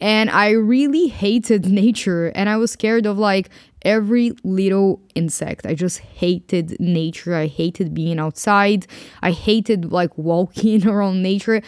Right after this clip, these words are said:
I hated being barefoot. And now it's something that I, like, love.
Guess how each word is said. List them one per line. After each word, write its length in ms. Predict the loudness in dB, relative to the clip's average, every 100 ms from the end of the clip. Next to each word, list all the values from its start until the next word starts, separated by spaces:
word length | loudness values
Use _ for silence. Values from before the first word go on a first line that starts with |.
| -10 -2
I 80 | 0
hated 420 | 2 0 0 0
being 260 | 4 4
barefoot. 680 | 4 2 0 -2 -2 -2 -2
And 100 | -6
now 140 | -4 -4
it's 120 | -4
something 280 | -6 -6 -6
that 140 | -4
I, 120 | -6
like, 220 | -6 -8 -10 -12
love. 580 | -6 -4 -4 -4 -4